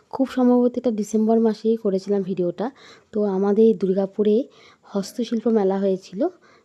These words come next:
মেলাটার নাম ছিল সৃষ্টিশ্রী মেলা। তো সেখানে আমরা গেছিলাম। তো ভিডিওটা পোস্ট করব করব করে করাই হয়নি। এই মেলাটা অনেকদিন ধরেই হচ্ছে। তো আমি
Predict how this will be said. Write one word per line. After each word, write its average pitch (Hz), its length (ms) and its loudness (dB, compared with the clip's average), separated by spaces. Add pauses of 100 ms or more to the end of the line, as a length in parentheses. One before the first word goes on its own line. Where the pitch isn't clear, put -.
(140)
মেলাটার 196 440 0
নাম 185 120 -2 (140)
ছিল 208 220 -6
সৃষ্টিশ্রী 220 720 -8
মেলা। 180 320 -6 (540)
তো 220 80 -2 (160)
সেখানে 214 440 -4
আমরা 208 300 -2
গেছিলাম। 180 500 -6 (1500)
তো 294 80 0 (1000)
ভিডিওটা 226 560 0 (520)
পোস্ট 214 280 0
করব 220 300 -2
করব 220 280 0
করে 220 220 -2
করাই 196 420 -2
হয়নি। 190 380 -2 (560)
এই 220 220 2
মেলাটা 220 440 2
অনেকদিন 208 340 2
ধরেই 208 280 -2
হচ্ছে। 208 400 -6
তো 220 160 -8 (100)
আমি 190 320 -2